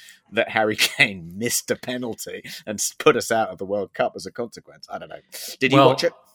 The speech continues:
Speaker 2: I did. We, I did. I was finally not working, so it was the first game I was able to watch, and it's the first one we lose.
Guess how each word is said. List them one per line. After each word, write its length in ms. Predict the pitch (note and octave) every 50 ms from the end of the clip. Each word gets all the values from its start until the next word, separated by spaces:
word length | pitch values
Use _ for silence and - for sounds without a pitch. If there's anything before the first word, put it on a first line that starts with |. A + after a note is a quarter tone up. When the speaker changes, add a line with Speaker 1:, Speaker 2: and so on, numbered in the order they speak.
| _ _ _ _ _ -
Speaker 2:
I 100 | D#3+ D3+
did. 280 | D#3+ F#3+ F3 C#3 -
We, 160 | D#3+ E3+ F3+ -
I 120 | E3+ D#3
did. 340 | - G3 F3 D#3 - - -
I 80 | F3+ D#3+
was 120 | C#3 C3+
finally 240 | - F3+ E3+ D#3+ D#3
not 160 | C#3+ C#3+ C3
working, 280 | C#3+ D3+ D#3+ D#3 D3 B2+
so 80 | - B2+
it 40 |
was 60 | A#2+ A#2
the 40 |
first 260 | - - C#3+ C3 C3+ -
game 140 | C3+ B2+
I 60 | B2 B2
was 100 | A#2 C3+
able 160 | C3 A#2+ A#2+
to 100 | - B2
watch, 280 | B2+ B2+ B2+ - -
and 100 | C3+ B2
it's 120 | B2+ - -
the 60 | A#2+
first 220 | - C#3 B2+ B2+
one 80 | C#3 C3
we 80 | B2 A#2+
lose. 300 | B2 C3+ C3+ C3 C3